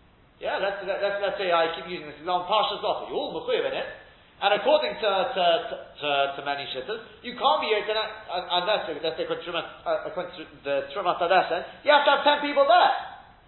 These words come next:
So you're Mechuyev to go and get ten people together to be able to,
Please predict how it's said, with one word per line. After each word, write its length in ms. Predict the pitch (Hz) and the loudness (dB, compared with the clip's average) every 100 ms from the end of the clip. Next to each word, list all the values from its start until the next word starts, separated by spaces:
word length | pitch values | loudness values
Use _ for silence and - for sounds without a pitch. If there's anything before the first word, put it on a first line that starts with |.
| _ _ _ _ _ _ _ _ _ _ _ _ | _ _ _ _ _ _ _ _ _ _ _ _
So 160 | 247 | 4
you're 80 | 254 | 4
Mechuyev 400 | 247 349 339 - | 4 4 2 2
to 80 | 226 | 6
go 80 | 226 | 6
and 80 | |
get 240 | 233 247 - | 6 4 4
ten 160 | 240 | 2
people 160 | 254 220 | 2 -2
together 320 | - 185 202 | 0 0 0
to 80 | 202 | 2
be 80 | 233 | 4
able 160 | 240 | 6
to, 140 | 240 | 6